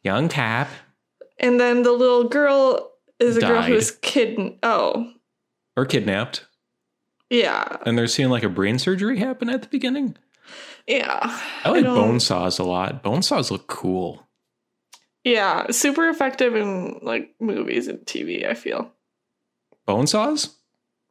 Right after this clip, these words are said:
Speaker 2: Yeah, I feel like I've seen so many shots of, like, skulls being cut open by bone saws.
Speaker 1: Okay. You get, like, the dust coming off of it, like, the
Speaker 2: Yeah.
Speaker 1: skull
Speaker 2: And
Speaker 1: dust.
Speaker 2: I can, like, ooh, you know what I think of is, like, when, have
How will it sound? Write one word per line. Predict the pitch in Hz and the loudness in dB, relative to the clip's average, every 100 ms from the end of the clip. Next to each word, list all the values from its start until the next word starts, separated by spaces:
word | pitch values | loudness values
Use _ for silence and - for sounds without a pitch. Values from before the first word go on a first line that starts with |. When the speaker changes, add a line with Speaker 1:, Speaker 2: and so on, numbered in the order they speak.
| - | -6
Speaker 2:
Yeah, | 370 453 | 0 2
I | 381 | 2
feel | 392 | 0
like | 381 | 0
I've | 370 | 0
seen | 349 339 320 | 2 0 2
so | 285 233 | 0 2
many | 240 233 | 2 0
shots | 233 185 180 185 | 0 0 0 -2
of, | 175 | 0
like, | 165 156 | 0 0
skulls | - 185 - 190 | -2 -2 -2 -2
being | 175 180 | -2 -4
cut | 202 208 | -4 -4
open | - - 214 | -4 -6 -6
by | - | -6
bone | 226 208 220 | -6 -8 -8
saws. | - - 226 - - | -6 -4 -4 -6 -12
Speaker 1:
Okay. | - 98 98 | -6 -6 -4
You | 135 120 | -2 0
get, | 107 | 0
like, | 101 | -2
the | 95 | -4
dust | - 90 - - | -4 -2 -2 -6
coming | - 104 101 | -6 -4 -4
off | 101 - | -6 -4
of | |
it, | 110 110 | -6 -4
like, | 107 | -2
the | 220 | 2
Speaker 2:
Yeah. | 180 139 | 2 2
Speaker 1:
skull | - 92 | 0 0
Speaker 2:
And | 262 | 2
Speaker 1:
dust. | 269 339 | 2 2
Speaker 2:
I | |
can, | 339 320 | 2 0
like, | - - - 392 | -2 -6 -8 -8
ooh, | 285 381 370 | 0 4 4
you | 311 | 4
know | 320 339 | 2 2
what | |
I | 370 403 | 2 2
think | 320 277 | 0 2
of | 311 330 339 320 - | 0 0 -2 -6 -4
is, | - 285 | -2 2
like, | 285 269 262 - | 4 2 0 0
when, | 269 277 277 | 2 2 0
have | - 277 - - - | -2 -4 -4 -4 -4